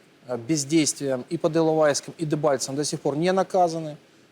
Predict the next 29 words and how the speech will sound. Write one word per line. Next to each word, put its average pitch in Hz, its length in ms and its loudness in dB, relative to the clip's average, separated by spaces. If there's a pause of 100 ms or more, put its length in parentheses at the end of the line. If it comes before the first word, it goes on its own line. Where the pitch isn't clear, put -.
(160)
Однако 156 440 2
все - 200 -2
те, 165 200 2
кто 143 320 0
настаивает 139 760 4
на 139 80 -6
том, 143 160 -4
чтобы 135 220 -4
эти 131 120 -8
дела 139 240 2
перешли 139 360 -6
в 127 60 -10
суд, 120 240 -6 (300)
под 147 140 -2
таким 208 320 -2
же 190 120 0
ударом. 170 420 4 (520)
И 196 400 2 (120)
я 180 140 0
считаю, 175 460 4
что 156 520 0
тут 175 180 -2 (440)
реально 151 460 4
остался 139 400 0
единственно 139 400 -4
чешский - 400 -2
вариант. 202 380 2 (440)
Пока 165 300 4
люди 143 500 0